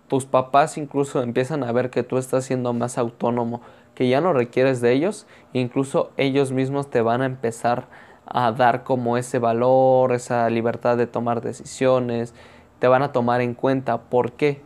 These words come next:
Porque ya están viendo ese crecimiento, que estás mudando de piel, que te estás convirtiendo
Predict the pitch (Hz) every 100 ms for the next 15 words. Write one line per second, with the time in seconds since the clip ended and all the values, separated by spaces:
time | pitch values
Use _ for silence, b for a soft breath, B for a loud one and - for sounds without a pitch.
0 | - 123 120 127 131 139 135 127 127 131
1 | 127 - 113 - 120 120 127 127 123 -
2 | 113 - 123 123 - B B - 131 131
3 | 120 120 117 120 120 - 131 131 127 113
4 | - - 117 - 123 117 135 120 120 117